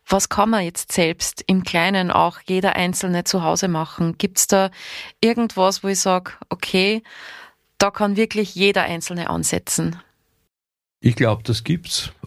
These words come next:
Speaker 2: Und es ist jetzt nicht die Frage, ob das unmittelbar große Wirkungen erzeugt. Ich glaub, das allererste ist, die eigene Gesinnung zu pflegen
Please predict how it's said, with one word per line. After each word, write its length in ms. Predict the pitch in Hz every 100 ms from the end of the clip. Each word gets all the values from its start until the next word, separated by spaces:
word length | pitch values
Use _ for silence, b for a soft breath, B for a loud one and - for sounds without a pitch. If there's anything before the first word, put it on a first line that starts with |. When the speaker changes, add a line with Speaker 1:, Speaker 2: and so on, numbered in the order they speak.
| - -
Speaker 2:
Und 260 | 113 110 110
es 320 | 107 107 -
ist 440 | 113 113 - 80 87 - _ _ _ _ _ _ _ _
jetzt 300 | 98 101 -
nicht 280 | 110 110 -
die 60 | 120
Frage, 420 | 101 92 95 90
ob 220 | 98 -
das 220 | 98 92
unmittelbar 640 | 104 107 113 110 104 92 90
große 420 | 92 95 - 87
Wirkungen 500 | 101 101 110 117 120
erzeugt. 640 | 110 110 98 104 117 - B B B B B
Ich 340 | - - 113 110
glaub, 320 | 92 95 -
das 200 | 98 -
allererste 680 | 95 107 104 90 95 - 110
ist, 380 | 117 120 - - B B B B _ -
die 200 | 107 -
eigene 460 | 95 104 113 104
Gesinnung 800 | 104 95 - 131 127 92 85 -
zu 160 | - 90
pflegen 680 | - 92 87 85 82 85